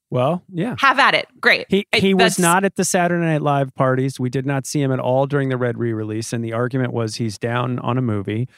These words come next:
Speaker 1: The reason we know he looks like Baltic Santa is because the video came out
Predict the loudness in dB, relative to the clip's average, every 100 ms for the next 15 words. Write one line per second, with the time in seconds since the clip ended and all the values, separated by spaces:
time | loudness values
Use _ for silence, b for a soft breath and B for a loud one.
0 | b b -2 0 2 0 0 0 0 0
1 | 0 -4 -6 -2 -2 0 -2 -2 -6 -6
2 | -6 -4 -2 -2 -4 -6 -8 -4 -4 -4
3 | -8 _ _ _ -6 -4 -2 -2 -2 -2
4 | -2 0 0